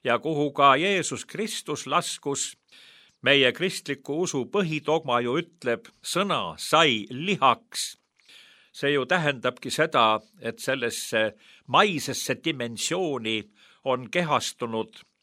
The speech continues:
jumalikkus. Kes me ise oleme ja kust me tuleme? Kus on meie tõeline hinge igavene kodumaa või isamaa? Maine isamaa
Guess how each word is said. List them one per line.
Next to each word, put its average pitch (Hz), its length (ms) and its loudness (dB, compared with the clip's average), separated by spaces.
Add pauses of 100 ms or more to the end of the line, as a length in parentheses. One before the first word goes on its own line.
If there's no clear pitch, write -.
jumalikkus. 104 920 -4 (1300)
Kes 175 180 0
me 180 120 4
ise 175 280 4
oleme 98 580 2 (480)
ja 107 120 -2
kust - 340 -8
me 107 100 -2
tuleme? 87 580 -4 (960)
Kus 202 260 0
on 202 140 2
meie 180 280 4
tõeline 131 840 4 (220)
hinge 131 720 2 (320)
igavene 95 720 -2 (420)
kodumaa 110 800 0 (380)
või 110 260 -4
isamaa? 78 580 -10 (920)
Maine 180 460 2
isamaa 165 720 4